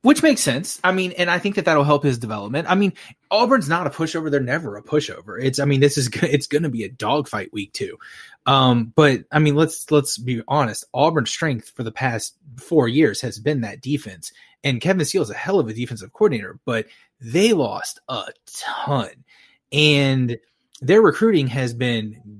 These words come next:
good, and it's been top ten every year, sometimes top five,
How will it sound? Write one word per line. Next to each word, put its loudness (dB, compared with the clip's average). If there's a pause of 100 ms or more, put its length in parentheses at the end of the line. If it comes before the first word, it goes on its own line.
good, 0
and -2
it's -6
been -4
top -6
ten -8
every -4
year, -2
sometimes -6
top -8
five, -6